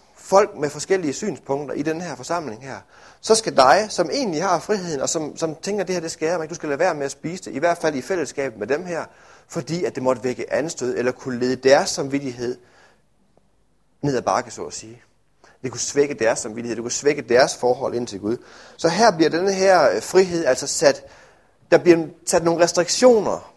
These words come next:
på friheden, så at sige, som har med at gøre, hvad er til, hvad kan være til forargelse, eller til fald, eller til,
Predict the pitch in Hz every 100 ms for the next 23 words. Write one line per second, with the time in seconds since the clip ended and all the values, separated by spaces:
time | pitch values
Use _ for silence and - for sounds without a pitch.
0 | _ 170 165 175 147 117 107 135 110 120
1 | 127 - - - - - 175 143 143 151
2 | 151 165 175 - - 139 - 139 156 143
3 | 147 165 143 143 - 131 123 120 _ _
4 | _ 135 160 165 151 131 - 143 139 -
5 | 160 180 175 127 131 135 123 135 120 -
6 | - - 175 185 - - 135 127 - 147
7 | 131